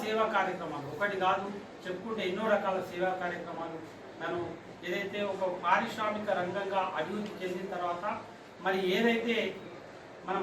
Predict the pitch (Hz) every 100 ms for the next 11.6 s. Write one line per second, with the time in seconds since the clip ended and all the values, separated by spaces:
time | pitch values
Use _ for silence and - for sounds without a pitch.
0 | 180 208 214 226 208 208 208 - 196 196
1 | 226 214 214 202 190 202 - 185 214 226
2 | 208 190 214 226 - 214 180 180 214 220
3 | 220 208 196 196 190 185 180 - - -
4 | 233 233 208 - 202 202 208 180 - -
5 | - 165 180 185 180 175 - 180 - 214
6 | 214 - - 233 - - - - 180 190
7 | 175 175 160 - - - - - - -
8 | - - - 190 226 233 196 185 180 202
9 | 180 - 156 156 180 196 240 - - -
10 | - 190 196 190 185 196 185 185 180 208
11 | 247 220 196 185 180 156